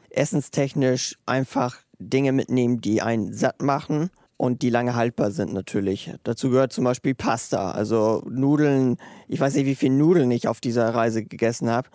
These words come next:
Ganz einfach, weil es satt macht, weil es nahrhaft ist.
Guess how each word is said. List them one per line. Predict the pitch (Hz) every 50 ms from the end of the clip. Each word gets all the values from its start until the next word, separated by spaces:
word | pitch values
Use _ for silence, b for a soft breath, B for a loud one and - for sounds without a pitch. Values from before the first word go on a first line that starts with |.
| B B B B B B B B B
Ganz | - 113 117
einfach, | - 110 127 127 127 120
weil | 127 123 123
es | 117 -
satt | - 127 143 - -
macht, | 139 143 139 135 -
weil | 120 117 113
es | 110 113 -
nahrhaft | 101 95 110 120 123 139 139 - - 120 127 - - - -
ist. | 120 117 110 - -